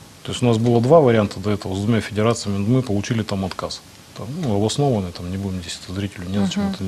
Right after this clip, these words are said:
Speaker 1: чисто рабочие детали и моменты, мы договорились за этот титул. То есть этот титул будет сейчас, который да-, даст победителю, э, попасть в рейтинг в три-, в тридцать сильнейших боксёров рейтинга W B C. Это основна-, основная из, одна из основных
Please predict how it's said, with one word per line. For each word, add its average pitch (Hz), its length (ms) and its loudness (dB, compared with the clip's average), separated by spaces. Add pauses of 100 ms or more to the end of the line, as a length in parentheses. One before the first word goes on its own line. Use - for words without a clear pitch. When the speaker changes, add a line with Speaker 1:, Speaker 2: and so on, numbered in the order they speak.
(100)
Speaker 1:
чисто 92 540 -8 (240)
рабочие 107 400 0
детали 98 320 -2
и 87 60 -6
моменты, 98 440 -4
мы 101 280 -6
договорились 95 560 -2
за 90 100 -8
этот - 180 -14
титул. 101 280 -8 (580)
То - 60 -18
есть - 140 -10
этот 101 180 -4
титул 95 260 -6
будет 95 240 -4
сейчас, - 220 -4
который 104 320 -4
да-, 117 180 2
даст 117 280 4
победителю, 107 640 -2 (380)
э, 98 460 -2 (400)
попасть 110 440 -2
в 107 80 -4
рейтинг 107 460 -2 (460)
в - 100 -18
три-, 104 180 -4
в - 80 -8
тридцать 123 320 -2
сильнейших 101 360 -4
боксёров 92 380 -6 (380)
рейтинга 101 420 -4
W 92 340 -4
B 92 100 -8
C. - 160 -10 (720)
Это 92 140 -4
основна-, 104 340 0
основная 104 600 0
из, - 420 -12
одна 110 400 -2
из 101 100 -2
основных 110 540 0